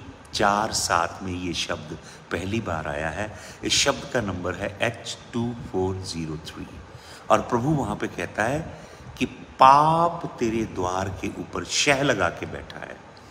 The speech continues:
हिब्रू का वर्ड है रब्बात। रब्बात का मतलब जैसे सांप ऐसे लोट रहा है,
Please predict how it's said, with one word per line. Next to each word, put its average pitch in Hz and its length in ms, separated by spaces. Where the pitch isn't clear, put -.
हिब्रू 139 520
का 101 80
वर्ड 95 320
है 107 360
रब्बात। 98 840
रब्बात 101 880
का 98 80
मतलब 131 480
जैसे 104 300
सांप 120 680
ऐसे 104 240
लोट 92 300
रहा 101 180
है, 170 260